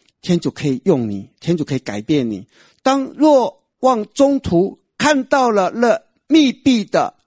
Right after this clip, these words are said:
内外都是字，却有七个印封住了，他的心非常非常的有很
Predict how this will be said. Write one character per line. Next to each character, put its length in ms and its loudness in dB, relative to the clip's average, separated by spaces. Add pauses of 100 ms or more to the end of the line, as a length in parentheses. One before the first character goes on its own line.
(120)
内 220 2
外 240 2
都 220 0
是 160 -6
字， 480 -8
却 180 -2
有 140 -2
七 300 0
个 180 -6
印 220 -4
封 380 -2
住 220 0
了， 240 -4 (840)
他 140 -2
的 100 -4
心 240 0
非 300 -2
常 200 -4
非 220 -2
常 300 -4
的 280 -2 (1400)
有 220 -2
很 320 -8